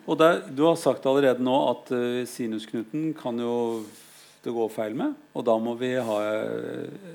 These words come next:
nå for tiden kan vi putte inn en pacemaker som sender en impuls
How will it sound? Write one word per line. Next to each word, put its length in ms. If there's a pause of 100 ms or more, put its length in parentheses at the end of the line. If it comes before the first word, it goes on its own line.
(120)
nå 240
for 120
tiden 220
kan 100
vi 120
putte 160
inn 100
en 80
pacemaker 600 (580)
som 220
sender 420
en 120
impuls 460